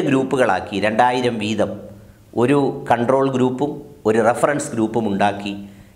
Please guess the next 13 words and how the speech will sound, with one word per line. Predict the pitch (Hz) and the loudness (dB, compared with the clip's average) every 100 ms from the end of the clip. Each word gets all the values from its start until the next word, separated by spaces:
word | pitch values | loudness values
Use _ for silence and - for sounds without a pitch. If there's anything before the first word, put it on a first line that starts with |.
| _ - | _ -4
ഇതിനെക്കുറിച്ച് | 110 120 117 98 98 101 104 101 - 110 | 0 0 0 -4 -2 -4 -4 -8 -6 -2
ഏതാണ്ട് | 107 107 107 110 - - - - - 117 | 0 0 -2 -4 -6 -12 -18 -20 -4 0
അൻപത് | 143 151 165 127 | 2 2 2 2
വർഷം | 104 - 113 | 0 -2 -4
നീണ്ടു | 98 101 101 | -2 0 0
നിൽക്കുന്ന | 98 98 95 104 101 | -2 -4 -4 -6 -6
ഒരു | 98 98 | -4 0
പഠനമാണ് | 95 95 98 82 78 | 0 0 -2 -4 -6
നടത്തിയത്. | 76 80 - - - _ - _ - | -8 -10 -14 -18 -20 _ -20 _ -2
അതായത്, | 117 123 113 110 107 110 - - 123 | 2 2 2 0 -2 -4 -12 -8 0
ഈ | 151 151 | 2 4
ഗ്രാൻഡ് | 120 127 139 | 2 2 0
പേരൻസിനോടൊപ്പം | 147 143 139 143 131 120 113 113 | 0 0 -2 -2 0 0 -2 -4